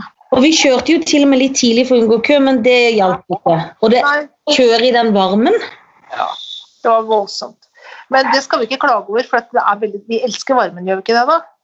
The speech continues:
Speaker 1: Vi elsker varmen, men ikke når vi er inne i en bil.
Speaker 2: Nei. Men du, altså, hva skal vi si nå? Altså, hva, det,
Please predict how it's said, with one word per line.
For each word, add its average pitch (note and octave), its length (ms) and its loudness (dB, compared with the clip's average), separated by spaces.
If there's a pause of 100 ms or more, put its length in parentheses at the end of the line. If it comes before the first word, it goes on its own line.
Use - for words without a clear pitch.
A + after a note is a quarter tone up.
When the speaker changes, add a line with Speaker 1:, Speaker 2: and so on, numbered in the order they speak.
(120)
Speaker 1:
Vi E4+ 100 2
elsker E4 380 0
varmen, C#4+ 380 2
men D4+ 120 -2
ikke C#4 200 0
når D#4 80 4
vi C#4 80 4
er B3+ 40 2
inne B3+ 120 2
i A#3+ 40 2
en A#3 80 0
bil. A3+ 220 2 (580)
Speaker 2:
Nei. F3+ 140 0 (680)
Men E4+ 200 2
du, A3+ 120 2 (580)
altså, D4 360 0
hva C#4+ 140 0
skal C#4 180 -8
vi E4 40 -2
si A#3 300 -8
nå? E3+ 140 0 (140)
Altså, A#3+ 200 -2
hva, C4+ 200 0
det, A#3+ 100 -2